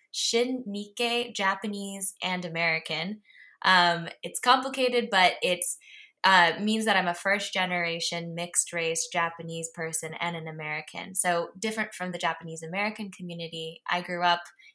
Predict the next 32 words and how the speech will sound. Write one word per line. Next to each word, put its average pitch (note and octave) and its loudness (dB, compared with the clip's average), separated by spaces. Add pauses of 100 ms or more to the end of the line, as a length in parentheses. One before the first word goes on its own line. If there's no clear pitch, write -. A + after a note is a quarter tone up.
in C4+ 0
Japan E3+ 0 (180)
and A#3 2
the A3 -2
uni-, F#3 -4 (260)
U G3+ 2
S E3 6 (340)
and E3 0
have E3 2 (300)
both G3 -2
citizenships. D#3+ -4 (120)
So, F3+ 4 (540)
um, D#3 2 (100)
for F3+ 0
now C#3 -2
at - -6
least, D3 2 (420)
<laughs> - -14
but F3+ 6 (400)
it, G#3 4 (220)
it G#3 4 (220)
means C4 -2
that F#3 6 (160)
my F#3 4
experience F#3 -2
is E3 -4
one F3 2
that's E3 -4
really E3 -2
grounded E3 0
in D#3+ -6 (460)
Japanese E3 -2